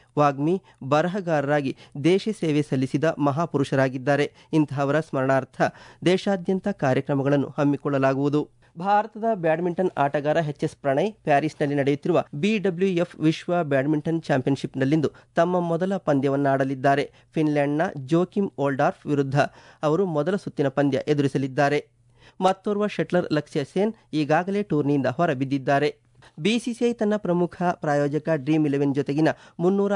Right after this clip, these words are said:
ಐವತ್ತೆಂಟು ಕೋಟಿ ರೂಪಾಯಿಗಳ ಒಪ್ಪಂದ ರದ್ದುಗೊಳಿಸಿದೆ. ಆನ್‌ಲೈನ್ ಗೇಮಿಂಗ್ ನಿಯಂತ್ರಣ ಮಸೂದೆಯಿಂದಾಗಿ ಈ ನಿರ್ಧಾರ ಕೈಗೊಳ್ಳಲಾಗಿದೆ.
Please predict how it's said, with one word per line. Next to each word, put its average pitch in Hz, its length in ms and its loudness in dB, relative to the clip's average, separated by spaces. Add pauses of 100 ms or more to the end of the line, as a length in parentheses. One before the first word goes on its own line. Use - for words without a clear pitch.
ಐವತ್ತೆಂಟು 175 540 -2
ಕೋಟಿ 143 320 -2
ರೂಪಾಯಿಗಳ 139 480 0
ಒಪ್ಪಂದ 147 480 0
ರದ್ದುಗೊಳಿಸಿದೆ. 139 800 0 (340)
ಆನ್‌ಲೈನ್ 190 420 -2
ಗೇಮಿಂಗ್ 160 360 0
ನಿಯಂತ್ರಣ 143 360 0
ಮಸೂದೆಯಿಂದಾಗಿ 143 800 0 (180)
ಈ 156 120 0
ನಿರ್ಧಾರ 139 480 -2
ಕೈಗೊಳ್ಳಲಾಗಿದೆ. 139 880 0